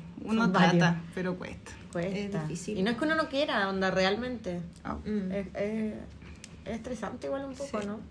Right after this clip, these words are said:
Speaker 3: Sí.
Speaker 2: Porque tampoco hay una continuidad, no es que uno pueda estar hablando con la persona y que
Speaker 3: Durante
Speaker 2: te va a
Speaker 3: todo el día,
Speaker 2: responder,
Speaker 3: claro.
Speaker 2: ¿cachai? Porque tú sabes que ese mensaje lo va a leer al día siguiente, porque
Speaker 3: Mm.
Speaker 2: cuando se lo mandáis está durmiendo.
Speaker 3: Mm.
Speaker 1: Sí, weón.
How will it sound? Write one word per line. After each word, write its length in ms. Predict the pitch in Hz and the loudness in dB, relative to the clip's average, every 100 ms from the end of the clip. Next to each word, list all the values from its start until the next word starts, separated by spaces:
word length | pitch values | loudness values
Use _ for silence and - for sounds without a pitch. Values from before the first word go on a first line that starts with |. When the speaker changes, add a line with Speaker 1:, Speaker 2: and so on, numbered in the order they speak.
| - - - | -16 -18 -14
Speaker 3:
Sí. 80 | - - - - - - - - - - - - - - - | -14 -12 -14 -16 -16 -16 -16 -16 -16 -16 -16 -16 -16 -10 0
Speaker 2:
Porque 180 | 202 | 4
tampoco 300 | 202 180 220 | 4 4 4
hay 60 | 240 | 4
una 140 | 247 | 2
continuidad, 560 | 247 240 240 233 226 226 | 2 0 0 0 2 2
no 60 | 208 | 0
es 60 | |
que 100 | 208 | 0
uno 180 | 220 220 | 0 2
pueda 220 | 214 220 | 4 6
estar 240 | 214 220 220 | 6 4 2
hablando 360 | 208 196 208 | 4 2 -2
con 140 | 214 214 | 0 2
la 100 | 208 | 2
persona 640 | 214 214 214 202 196 226 - - - - - - - | 0 -2 -2 -2 -2 -4 -8 -18 -18 -18 -18 -18 -6
y 80 | 226 | 0
que 100 | 202 | 6
Speaker 3:
Durante 40 | |
Speaker 2:
te 60 | 202 | 8
va 60 | |
a 40 | 208 | 8
Speaker 3:
todo 80 | 220 | 6
el 60 | |
día, 100 | 220 | 6
Speaker 2:
responder, 400 | 220 202 202 214 202 | 8 8 8 6 4
Speaker 3:
claro. 100 | 180 175 | 0 -2
Speaker 2:
¿cachai? 300 | 175 180 190 | 0 0 2
Porque 340 | 196 180 190 | 0 2 0
tú 180 | 190 214 | 0 -2
sabes 260 | 208 226 220 | 2 2 2
que 80 | 240 | 2
ese 120 | 240 | 2
mensaje 440 | 233 226 247 254 | 0 0 0 0
lo 100 | 240 | 4
va 60 | 233 | 6
a 40 | |
leer 200 | 233 226 | 6 2
al 120 | 233 | 0
día 200 | 220 226 | 2 0
siguiente, 500 | 226 220 220 220 - | 0 0 0 0 -2
porque 320 | 170 170 180 196 | -4 -2 -2 2
Speaker 3:
Mm. 40 | |
Speaker 2:
cuando 180 | 185 185 | 2 2
se 100 | 170 | 0
lo 40 | 196 | 0
mandáis 300 | 190 214 220 | 2 0 0
está 120 | 233 | -2
durmiendo. 440 | 226 220 247 175 | 0 -2 -4 -6
Speaker 3:
Mm. 480 | 170 - 208 180 180 | -6 -2 -2 0 -4
Speaker 1:
Sí, 360 | - - 196 202 | -6 -4 0 2
weón. 560 | 175 156 156 156 165 | 2 0 0 0 -4